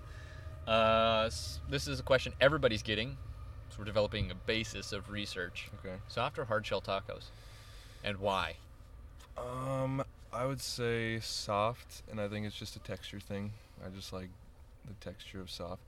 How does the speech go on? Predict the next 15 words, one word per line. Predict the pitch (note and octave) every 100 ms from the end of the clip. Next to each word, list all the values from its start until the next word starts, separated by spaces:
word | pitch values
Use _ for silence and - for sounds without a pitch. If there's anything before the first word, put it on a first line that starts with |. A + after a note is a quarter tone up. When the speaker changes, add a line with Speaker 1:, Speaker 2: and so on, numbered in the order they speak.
| -
Speaker 2:
No | F#2+
idea | F2+ F#2 F#2
why. | F2+ F2+ G#2+ - - - - - -
Speaker 1:
Okay. | B2 C3+ D3+ D3+ - - -
Speaker 2:
Yeah. | G2
Speaker 1:
Everybody | B2+ G3 A3 F3+
thinks | F3+ E3
they're | C3+
cleaner, | - B2 A#2
too. | F2+ A2
You | F2+ - -
think | G#2+
Speaker 2:
Really? | A2+
Speaker 1:
they're | A2 F#2+
cleaner? | A#2 C#3